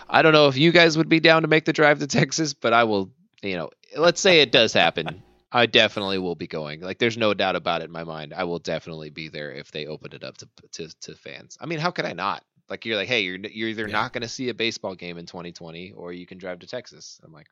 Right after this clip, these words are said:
Speaker 1: "All right, well, I guess I'm going to the hottest place on earth. Whatever."
Speaker 2: Yeah. And if you go to, to Minute Maid, at least you could boo the Astros at the same time.
Speaker 1: That's
Speaker 2: So it's
Speaker 1: true.
Speaker 2: win, win,
Speaker 1: Two
Speaker 2: win.
Speaker 1: birds, one stone.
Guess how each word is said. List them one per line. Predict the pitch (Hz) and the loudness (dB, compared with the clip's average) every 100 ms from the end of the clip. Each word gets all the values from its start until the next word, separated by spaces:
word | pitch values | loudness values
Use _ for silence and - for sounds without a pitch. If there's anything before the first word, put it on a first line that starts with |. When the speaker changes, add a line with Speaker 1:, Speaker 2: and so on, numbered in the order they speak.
| 101 | -14
Speaker 1:
"All | |
right, | 117 101 95 | -12 -10 -12
well, | 90 | -14
I | |
guess | 87 92 92 | -14 -16 -16
I'm | 92 | -16
going | 95 98 98 | -14 -14 -14
to | 101 98 95 95 - | -12 -10 -10 -12 -10
the | 90 | -10
hottest | 98 95 | -10 -10
place | - 101 101 | -10 -10 -10
on | |
earth. | 110 78 _ _ | -12 -16 _ _
Whatever." | - 113 104 80 _ _ | -16 -12 -10 -12 _ _
Speaker 2:
Yeah. | - 302 110 - _ _ | -14 -12 -14 -18 _ _
And | 143 143 | -8 -6
if | 143 | -6
you | 143 | -4
go | 147 143 | -2 0
to, | 135 - 135 127 123 120 113 - _ - | -2 -4 -2 -2 -4 -6 -10 -16 _ -10
to | 135 | -6
Minute | 117 131 202 | -4 -2 -4
Maid, | 117 113 120 | -4 -6 -8
at | 107 | -8
least | 120 - | -10 -10
you | 123 | -12
could | 123 113 | -12 -14
boo | 117 117 | -10 -6
the | 127 | -2
Astros | 127 170 - 104 | -2 -2 -4 -12
at | 104 | -12
the | |
same | - 117 107 | -12 -12 -8
time. | 160 | -2
Speaker 1:
That's | 101 117 | -2 -2
Speaker 2:
So | |
it's | 117 | -2
Speaker 1:
true. | - | -2
Speaker 2:
win, | 131 | -2
win, | 131 | -2
Speaker 1:
Two | 135 | 0
Speaker 2:
win. | 151 | 0
Speaker 1:
birds, | 151 | 0
one | 160 165 | -4 -6
stone. | 240 247 104 | -6 -6 -8